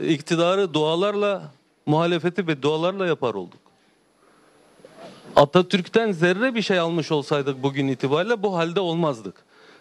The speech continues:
Atatürk diyor ki, "Sözlerim bilimle çelişirse bir gün sö-, bilimi seçin." Bir tarafta da diyor ki, çok bilmiş bir Arap, e,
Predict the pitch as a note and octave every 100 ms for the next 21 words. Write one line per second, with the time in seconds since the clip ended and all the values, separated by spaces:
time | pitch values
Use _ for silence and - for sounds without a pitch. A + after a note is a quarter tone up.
0 | _ _ _ - E3 D#3+ F#3+ A3 F#3+ G3+
1 | B3 A3+ F#3+ D#3 - F#3+ F3 G3 A3+ G#3+
2 | F3+ F#3+ G#3+ G3 F#3 G3 G3 G3 A#3 A3
3 | A#3+ A#3 F#3+ G3 F#3+ G3+ A3+ A3 - _
4 | _ _ _ _ _ _ _ - F#3 F#3+
5 | E3+ D#3 D3+ D#3+ G#3+ A3+ A3 G#3+ C#3+ _
6 | _ _ _ _ _ _ _ - - -
7 | A3 A#3+ A#3+ A#3 B3 A#3 A3 A3+ B3+ B3
8 | A3 F#3 - _ _ _ - - _ -
9 | G#3 F#3 D#3 F#3 F#3+ D3+ D3+ F3+ E3 D#3+
10 | F#3 G#3 - _ _ _ _ _ _ -
11 | E3 F3 F3